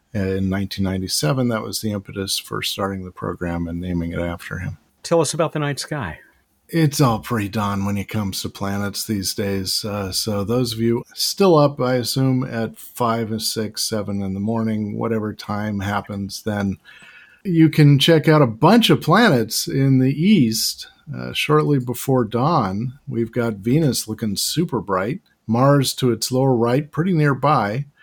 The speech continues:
Speaker 1: You might still be able to catch Mercury. It's gonna be much lower to the left, along with Saturn. Easy ones are Venus and Mars to its lower right, Mars looking reddish.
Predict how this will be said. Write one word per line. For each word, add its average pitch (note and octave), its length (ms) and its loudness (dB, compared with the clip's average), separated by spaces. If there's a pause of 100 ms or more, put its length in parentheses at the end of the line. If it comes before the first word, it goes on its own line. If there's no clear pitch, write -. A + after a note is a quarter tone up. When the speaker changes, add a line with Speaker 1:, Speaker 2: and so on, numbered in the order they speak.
(280)
Speaker 1:
You A2+ 160 -2
might C3 360 0 (180)
still - 760 2
be C3+ 320 4
able B2 260 2
to A#2 60 0
catch B2 460 -4
Mercury. C3+ 580 2
It's B2+ 220 0
gonna A#2+ 180 -2
be A#2+ 80 2
much B2 340 0
lower B2 300 4
to A#2+ 60 0
the G#2+ 100 0
left, A#2+ 460 -2
along A2 380 -2
with G#2 180 -4
Saturn. B2 880 -2 (460)
Easy D3 340 4
ones B2 720 0
are A#2 220 -4
Venus B2+ 580 2
and A2+ 420 -6
Mars A2 520 -2
to G#2+ 140 -10
its - 180 -10
lower G#2 200 -6
right, G2+ 280 -4
Mars G2 320 -10
looking G2 240 -14
reddish. C#3+ 440 -4